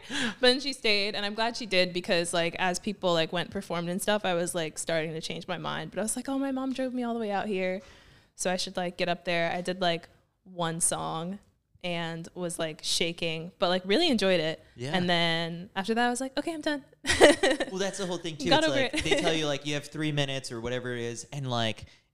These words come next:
Speaker 2: you think ahead of time, like, it's gonna ta-, it's gonna feel like forever, but then you get
Speaker 1: Yeah.
Speaker 2: up there and it just goes by so fast.
Speaker 1: So fast, kinda like racing.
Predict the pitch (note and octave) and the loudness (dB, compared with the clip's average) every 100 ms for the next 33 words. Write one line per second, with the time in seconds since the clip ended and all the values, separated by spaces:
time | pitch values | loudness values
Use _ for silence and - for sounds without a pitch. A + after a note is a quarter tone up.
0 | _ _ _ D3 D3 D3+ D3 C#3+ B2+ B2+ | _ _ _ -2 -2 0 -2 -2 -2 0
1 | B2+ D3 C#3 B2+ G#2+ A2 A#2+ A2+ - G2 | -2 -6 -6 -6 -8 -10 -8 -10 -10 -10
2 | A2+ A#2+ A#2+ A2 A#2+ A2 - - _ G#2+ | -8 -6 -6 -6 -2 -2 -4 -12 _ -10
3 | G2+ G#2+ C3 D3+ C3+ B2+ C#3+ F#3 F3+ - | -4 -2 -2 -2 -4 -4 0 2 2 0
4 | A#2 A2 G#2+ - - A2+ A2+ F#2 F#2 - | -6 -8 -8 -10 -6 -6 -6 -8 -6 -6
5 | F2 E2+ - - - D4+ E4+ E4+ - - | -8 -12 -16 -8 0 2 4 2 0 0
6 | D#4 G#4 A4 C#4 D4+ - G3+ G3 | 0 2 0 2 2 0 -2 -6